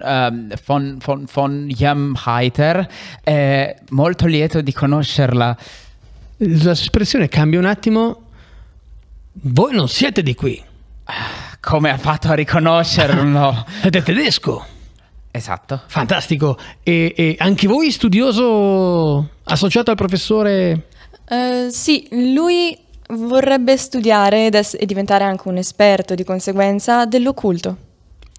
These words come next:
Speaker 2: Ah, interessante. Eh, sì, è qualcosa di cui mi diletto moltissimo, da tanti anni. Eh, non sempre l'università vede molto bene questo aspetto, però antropologia, occulto, sono cose che a volte, no, si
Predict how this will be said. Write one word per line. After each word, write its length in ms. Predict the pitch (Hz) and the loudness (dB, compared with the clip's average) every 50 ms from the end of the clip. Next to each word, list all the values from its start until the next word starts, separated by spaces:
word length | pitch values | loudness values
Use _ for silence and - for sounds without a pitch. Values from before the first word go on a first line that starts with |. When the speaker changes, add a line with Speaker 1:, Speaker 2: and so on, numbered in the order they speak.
| - - | -10 -6
Speaker 2:
Ah, 380 | 151 143 151 147 - - - 359 - | -4 -2 -2 -2 -4 -6 -12 -6 -2
interessante. 880 | 190 190 196 - 190 185 180 - - - 311 285 - - 143 - - - - - - - - - - - | 0 0 0 0 0 -2 -2 -2 -2 -2 -2 -2 -2 -4 -4 -6 -8 -12 -16 -20 -20 -20 -20 -20 -12 -6
Eh, 480 | 175 165 160 156 151 147 143 135 127 117 - - - - - _ - | -4 -2 0 0 0 0 0 0 -2 -4 -8 -14 -20 -20 -20 _ -10
sì, 240 | - - 320 339 - - | -6 -4 -4 -4 -4 -2
è 140 | 190 196 | -4 -2
qualcosa 340 | - - 233 208 262 254 277 | 2 2 2 2 2 0 0
di 140 | 254 269 262 | 0 -2 -2
cui 220 | - - 254 269 | 0 0 0 0
mi 120 | 240 254 226 | 2 2 2
diletto 400 | 196 208 202 208 202 208 - 202 | 2 2 2 2 0 0 0 2
moltissimo, 720 | 180 180 190 160 - 233 - - - 143 123 120 120 - - - _ | 2 2 2 0 0 0 0 0 0 0 0 0 -2 -4 -10 -12 _
da 320 | - 156 151 147 143 131 - | -2 0 0 0 0 -2 -2
tanti 300 | - 233 247 - 269 277 | 0 0 0 2 2 2
anni. 320 | 226 175 143 123 113 104 - - - - - - - | 2 0 0 -4 -6 -10 -14 -18 -20 -20 -12 -8 -6
Eh, 120 | - - | -4 -2
non 160 | - - 302 - | -2 -2 0 0
sempre 280 | - 285 226 165 214 | 0 0 0 2 2
l'università 680 | 208 190 190 202 185 - 196 185 - 214 220 214 196 185 | 2 2 2 0 0 -2 -2 -2 0 0 2 2 2 2
vede 240 | 170 190 202 175 180 | 0 0 0 2 2
molto 260 | 185 226 240 - 254 | 2 0 0 0 0
bene 240 | 220 226 202 190 185 | 0 0 2 0 0
questo 380 | - 180 156 - - 180 170 160 | 0 0 -2 0 0 0 0 0
aspetto, 480 | 151 - - 160 - - - 170 156 | 0 -2 -2 -4 -4 -2 -2 -2 0
però 420 | 131 175 175 208 214 202 202 190 - - - - - | 0 0 2 2 2 2 2 0 -2 -4 -10 -18 -16
antropologia, 960 | - - 254 247 - 269 233 - 254 240 202 160 196 214 214 214 208 208 208 226 | -10 -6 -6 -4 -2 -2 -2 0 0 0 2 2 2 2 2 0 0 0 -2 -2
occulto, 640 | 240 - - - 220 226 220 - - 220 208 208 | -4 -4 -2 -2 0 0 0 0 0 0 0 0
sono 260 | 202 - 269 285 262 | 0 -2 -2 -2 -2
cose 320 | 196 - 262 233 196 220 202 | -2 0 0 0 0 0 0
che 340 | - 214 202 190 185 185 | 0 0 0 2 0 0
a 120 | - 233 247 | -2 -2 -2
volte, 260 | 269 247 220 - 240 | -2 -2 -2 -2 -2
no, 220 | 240 269 254 233 | -2 0 0 -2
si 580 | 208 - - - 262 254 240 233 233 226 208 196 | -2 -4 -4 -2 0 0 2 2 0 0 -2 -2